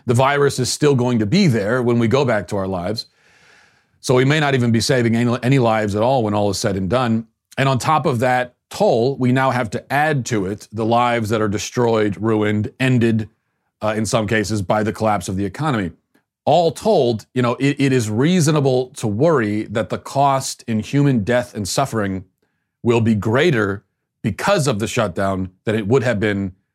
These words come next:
had we not shut down and had we adopted preventive measures while still allowing the economy to continue. Now, you may disagree with that argument, okay? But it is, it's,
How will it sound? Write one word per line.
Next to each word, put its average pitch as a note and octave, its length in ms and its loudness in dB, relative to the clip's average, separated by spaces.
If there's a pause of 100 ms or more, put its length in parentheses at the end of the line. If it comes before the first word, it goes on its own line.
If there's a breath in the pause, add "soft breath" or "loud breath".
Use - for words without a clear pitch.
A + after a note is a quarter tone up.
(440)
had G#2+ 180 -4
we G#2 100 0
not C#3 240 0
shut E2+ 240 -4
down D#2 180 -8
and E2 120 -10
had G2 160 -4
we G2+ 100 0
adopted G2 480 -2
preventive G2 420 -4
measures G2 520 -4 (240)
while G2+ 180 0
still G#2+ 380 0
allowing G2 420 -2
the G2 80 -2
economy G2 380 -6
to - 120 -14
continue. F#2+ 400 -4 (460)
Now, B2+ 160 2
you B2+ 180 2
may D#3+ 200 2
disagree B2+ 420 0
with F#3 160 2
that C#3 160 0
argument, C3+ 560 -2
okay? C3 280 -2 (720 soft breath)
But C3+ 340 0
it C3+ 100 2
is, B2 180 -2
it's, - 160 -8